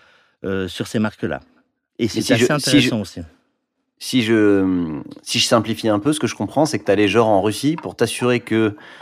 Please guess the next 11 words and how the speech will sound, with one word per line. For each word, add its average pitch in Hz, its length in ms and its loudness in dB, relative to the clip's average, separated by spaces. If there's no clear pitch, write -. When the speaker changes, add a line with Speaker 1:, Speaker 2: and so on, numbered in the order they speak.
Speaker 2:
euh, 92 120 -6
Publicis 123 680 -4
en 120 160 6
Russie, 127 560 0
qui 117 120 -8
travaille 117 360 4
avec 104 200 2
L'Oréal 107 400 4
en 120 160 4
Russie, 127 580 -2
euh, 95 680 0